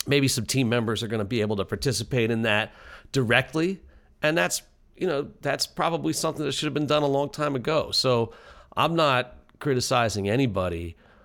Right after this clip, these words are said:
about what's going on on Discord. I love the passion. I'm sorry for the bad feelings,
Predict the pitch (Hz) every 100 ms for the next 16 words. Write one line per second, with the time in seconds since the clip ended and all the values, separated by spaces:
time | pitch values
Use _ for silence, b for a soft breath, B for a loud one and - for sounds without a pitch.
0 | b 98 104 98 95 104 - 107 104 95
1 | 87 95 120 - 101 92 87 113 123 139
2 | 123 101 - - 131 143 - 98 92 98
3 | b b b _ - 107 101 131 127 127
4 | - 117 98 117 117 101 131 127 139 160
5 | 170 -